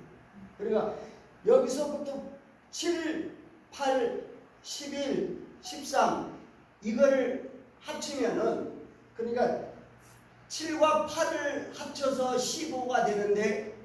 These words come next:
요두가 십이야, 숫자가.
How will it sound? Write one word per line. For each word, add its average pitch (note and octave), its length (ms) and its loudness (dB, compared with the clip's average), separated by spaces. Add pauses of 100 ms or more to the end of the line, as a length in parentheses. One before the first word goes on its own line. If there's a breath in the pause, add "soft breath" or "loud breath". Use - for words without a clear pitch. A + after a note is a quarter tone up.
(1160)
요두가 B3+ 540 6
십이야, - 480 0
숫자가. - 580 -6